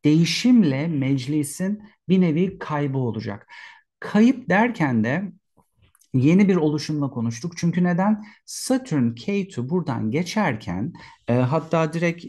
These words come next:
e, başlayalım, e, e, oynatmaya, e, haritada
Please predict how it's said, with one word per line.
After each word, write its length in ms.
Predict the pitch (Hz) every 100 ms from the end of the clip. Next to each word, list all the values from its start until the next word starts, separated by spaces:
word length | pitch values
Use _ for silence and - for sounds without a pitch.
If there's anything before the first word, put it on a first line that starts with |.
| 117
e, 320 | 117 117 117
başlayalım, 720 | 135 139 - 143 135 143 - 110
e, 40 |
e, 1160 | 110 110 117 - - - - 62 58 57 - -
oynatmaya, 760 | - 123 117 113 113 123 113 110 -
e, 40 |
haritada 720 | 110 110 123 117 117 120 147